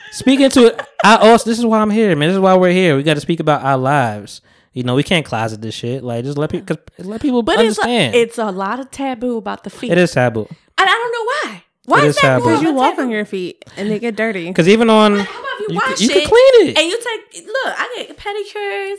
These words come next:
Speaker 2: I get cute polishes,
Speaker 1: Yeah.
Speaker 2: and people will be like,
Speaker 1: Like, I don't, like, I, your, your feet are cute. I'm not s-, salivating, like, "Oh my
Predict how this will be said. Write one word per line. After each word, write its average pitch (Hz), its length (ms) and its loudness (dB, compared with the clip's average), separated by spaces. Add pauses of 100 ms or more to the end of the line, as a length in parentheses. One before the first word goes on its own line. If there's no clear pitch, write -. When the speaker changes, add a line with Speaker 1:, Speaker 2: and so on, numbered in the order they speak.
Speaker 2:
I 339 80 -10
get 294 280 -14
cute 349 260 -14
polishes, 392 880 -12
Speaker 1:
Yeah. 123 340 -4
Speaker 2:
and 294 260 -8
people 466 380 -14
will 294 160 -14
be 269 100 -16
like, 185 460 -16
Speaker 1:
Like, 165 160 2
I 202 40 4
don't, 220 140 4
like, 190 120 4
I, 220 200 4
your, 190 300 0
your 175 160 -2
feet 196 220 0
are 180 60 2
cute. 165 280 0
I'm 151 120 -2
not 170 160 2
s-, - 200 -10
salivating, 135 800 2
like, 127 140 0
"Oh 165 80 4
my 110 260 -4